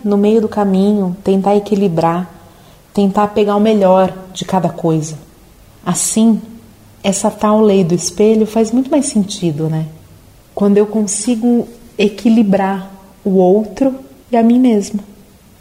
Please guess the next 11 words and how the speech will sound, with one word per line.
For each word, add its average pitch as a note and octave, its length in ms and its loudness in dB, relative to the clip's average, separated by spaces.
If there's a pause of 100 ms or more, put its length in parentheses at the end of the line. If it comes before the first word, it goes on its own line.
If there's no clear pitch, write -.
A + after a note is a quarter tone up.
(180)
Se - 140 -2
ao A#3 60 4
invés A#3+ 280 2
de C#4 60 0
apontar B3 680 -2
pro A3 160 0
outro, G3+ 640 0 (200)
eu A#3+ 140 2
apontar A#3+ 480 -2
pra D4+ 140 0
mim. C#4+ 420 2